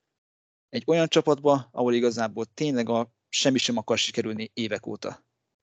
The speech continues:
De ezért sem gondoltam valódi reális célpontnak, meg lehetőségnek Fernando Alonso karrierében az Aston Martint.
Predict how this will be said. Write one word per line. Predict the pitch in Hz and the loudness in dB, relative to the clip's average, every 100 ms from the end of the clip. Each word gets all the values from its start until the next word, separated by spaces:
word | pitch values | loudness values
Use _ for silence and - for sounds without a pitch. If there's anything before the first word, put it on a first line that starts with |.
| _ | _
De | - 143 | 0 4
ezért | 139 | 4
sem | 143 | 4
gondoltam | 131 135 131 131 | 2 0 0 -2
valódi | 127 139 135 | 2 2 4
reális | 135 127 123 | 4 2 2
célpontnak, | - 131 117 120 113 107 | 4 4 4 0 -4 -6
meg | 110 | -4
lehetőségnek | 123 123 113 110 110 107 | 2 2 0 -6 -8 -12
Fernando | - 120 113 117 | -2 -2 0 -4
Alonso | 113 110 | -6 -8
karrierében | - 117 113 110 110 107 | -4 -4 -2 -4 -4 -6
az | 110 | -8
Aston | 110 - 117 | -8 -8 -8
Martint. | 107 101 - 98 101 - | -8 -8 -10 -14 -14 -18